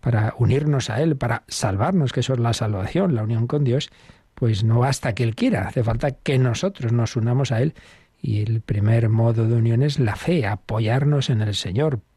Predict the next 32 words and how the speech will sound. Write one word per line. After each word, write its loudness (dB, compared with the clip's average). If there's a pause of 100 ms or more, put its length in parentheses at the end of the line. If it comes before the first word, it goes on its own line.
(140)
Es -4
una 0
gracia 0
que -4
Dios 2
da, 0 (380)
pero 0
también 0 (120)
una 2
gracia 0
que -2
hay 0
que -6 (100)
acoger, -2 (520)
porque -2
podemos 0 (100)
rechazarla. -4
Pero 0
si -4
la -2
acogemos, -2 (420)
termina 0
el 2
Evangelio 0
diciendo: 0
"Esta -2
es 0
la 2
voluntad 0
de 0
mi -2
Padre, -4